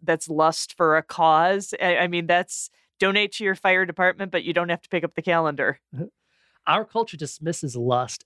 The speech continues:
Speaker 2: as normal and harmless. It may be normal,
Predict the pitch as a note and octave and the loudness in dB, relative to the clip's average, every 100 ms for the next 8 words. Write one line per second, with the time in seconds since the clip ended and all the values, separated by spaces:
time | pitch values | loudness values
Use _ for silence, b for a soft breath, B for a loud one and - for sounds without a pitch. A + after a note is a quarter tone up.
0 | C#3 B2 A2+ A2+ A#2+ B2 A#2 G#2 - A2 | -8 -6 -10 -14 -8 -8 -8 -12 -14 -10
1 | A2 A2+ _ - - - _ _ _ _ | -10 -12 _ -10 -10 -10 _ _ _ _
2 | _ _ D3 D3+ D#3+ G3 E3 D3 C#3+ B2+ | _ _ -4 0 2 2 0 -6 -6 -8
3 | A2+ | -10